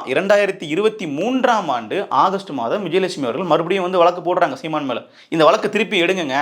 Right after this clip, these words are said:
ரெண்டாயிரத்தி பன்னிரெண்டாம் ஆண்டு நான் வாபஸ் வாங்கிய வழக்கை திருப்பியும் வந்து சீமான் மீது போடுங்க, அந்த வழக்கை திருப்பி நீங்க மறு விசாரணை பண்ணுங்க, எனக்கு நீதி வாங்கி கொடுங்கன்னு" நிக்கிறாங்க. அப்போ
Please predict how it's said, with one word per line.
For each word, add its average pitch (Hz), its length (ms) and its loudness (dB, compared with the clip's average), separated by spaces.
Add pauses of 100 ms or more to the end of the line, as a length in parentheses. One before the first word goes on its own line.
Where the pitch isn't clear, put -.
(140)
ரெண்டாயிரத்தி 202 480 4
பன்னிரெண்டாம் 196 480 2
ஆண்டு 196 140 2
நான் 165 180 0
வாபஸ் 202 340 0
வாங்கிய 190 320 -2
வழக்கை 214 420 2
திருப்பியும் 240 420 -4
வந்து 220 160 -6
சீமான் 196 280 -4
மீது 180 240 -2
போடுங்க, 160 420 -2
அந்த 160 180 0
வழக்கை 165 280 4
திருப்பி 160 240 -6
நீங்க 151 180 -6
மறு 143 160 4
விசாரணை 160 340 2
பண்ணுங்க, 165 320 0 (400)
எனக்கு 160 240 -2
நீதி 185 200 0
வாங்கி 170 180 2
கொடுங்கன்னு" 156 340 -2
நிக்கிறாங்க. 180 360 2 (440)
அப்போ 247 320 4